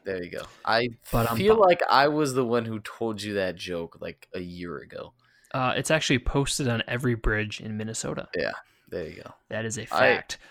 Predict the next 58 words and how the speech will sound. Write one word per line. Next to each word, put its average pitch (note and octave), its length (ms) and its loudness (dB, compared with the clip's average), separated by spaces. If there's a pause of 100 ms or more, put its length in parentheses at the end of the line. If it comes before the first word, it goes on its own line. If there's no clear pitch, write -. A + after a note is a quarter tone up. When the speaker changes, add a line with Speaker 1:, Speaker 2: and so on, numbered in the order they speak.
(120)
Speaker 2:
Uh, C#3 280 6
Speaker 1:
listen, E3 280 6
it - 40 -2
Speaker 2:
starting A#3 300 10
Speaker 1:
was B3 100 8
Speaker 2:
with F#3 160 8
Speaker 1:
a, F3+ 40 8
Speaker 2:
the - 200 0
Speaker 1:
it G#3+ 120 -4
was E3 120 -2
a D#3 60 2
good C#3+ 180 0
Speaker 2:
Vikings. G#2 60 -10
Speaker 1:
game. F2+ 320 -2 (140)
It E3 100 4
was E3 180 4
a C3+ 60 2
Speaker 2:
<laughs> - 120 -4
Speaker 1:
good G3+ 220 6
game. C#3+ 560 2 (720)
It C#3 140 6
was C3+ 260 2
just, B2 300 0
uh, G#2 260 2 (100)
you A#2+ 160 -4
know, G#2+ 100 0
it A2+ 60 0
was A2+ 160 -4
intense C3 760 -2
all A#2 180 4
the B2 60 0
way A2 200 4
up G#2 140 2
to G2+ 140 -10
the F2+ 120 -10
last, F#2+ 520 -2 (280)
you E2+ 120 -12
know, E2 340 -8
minute E2 320 -8
of C2 120 -10
the G#1 80 -16
game. - 300 -20 (240)
So C#2+ 320 -8 (560)
I'm B2+ 140 0
not A2+ 200 6
ups-, - 300 -2
that G2+ 280 2
too, B2 180 2
I'm A#2 100 4
not B2 200 4
too - 160 -4
upset F2+ 280 -4
about - 300 -12
it. - 100 -20 (960)
That's - 400 -18
all D#2+ 100 -8
I'm C#2 120 -12
saying. - 260 -16